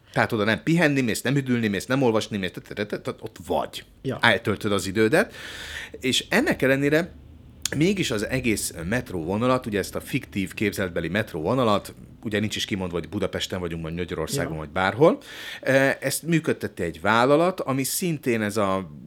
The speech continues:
Speaker 1: le van pukkanva. Tehát
Speaker 2: Mhm.
Speaker 1: egy, ni-, sehol nincs egy új irodafelszerelés. Tehát minden, az, az igazi
Speaker 2: Hát ez a
Speaker 1: magyar
Speaker 2: me-,
Speaker 1: coci
Speaker 2: megrekedt a
Speaker 1: feeling.
Speaker 2: nyolcvanas években nagyjából.
Speaker 1: Abszolút, és hogy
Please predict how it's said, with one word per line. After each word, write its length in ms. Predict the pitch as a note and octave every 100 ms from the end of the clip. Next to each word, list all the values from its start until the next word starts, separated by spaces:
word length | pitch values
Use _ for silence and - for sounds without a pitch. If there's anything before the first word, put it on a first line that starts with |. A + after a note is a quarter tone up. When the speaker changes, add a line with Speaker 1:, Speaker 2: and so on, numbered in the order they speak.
| B2+ - _ -
Speaker 1:
le 140 | - F#2
van 260 | F2+ E2+
pukkanva. 680 | - - _ C2 A1 - -
Tehát 180 | - F2
Speaker 2:
Mhm. 80 | A2+
Speaker 1:
egy, 320 | G#3 B2+ B2
ni-, 160 | B2+ D3+
sehol 460 | - E3+ C#3+ B2
nincs 260 | A2+ A2 -
egy 160 | G2
új 260 | G2+ A2 G#2+
irodafelszerelés. 1200 | F2+ - G2 F2+ F2+ - E2+ - F2+ E2 D#2+ E2
Tehát 200 | G#2 -
minden, 280 | C3 C3+ A#2+
az, 180 | B2 G#2+ - -
az 160 | A2 -
igazi 340 | F#3+ F3 F3+
Speaker 2:
Hát 80 | -
ez 60 |
a 20 | G3
Speaker 1:
magyar 180 | -
Speaker 2:
me-, 80 | G3
Speaker 1:
coci 100 | G3+ C#3+
Speaker 2:
megrekedt 240 | C3+ D3
a 40 |
Speaker 1:
feeling. 220 | B2+ C#3+ C#3+
Speaker 2:
nyolcvanas 540 | C#3 C3 C#3 C3+ -
években 480 | C3+ D3+ D#3+ D3+ C#3
nagyjából. 680 | C#3+ C3+ C#3 B2+ C3 C#3+ - - - - _ -
Speaker 1:
Abszolút, 680 | C3 - - A2 C#3+ G#3 -
és 360 | C3 B2+ -
hogy 260 | C3+ B2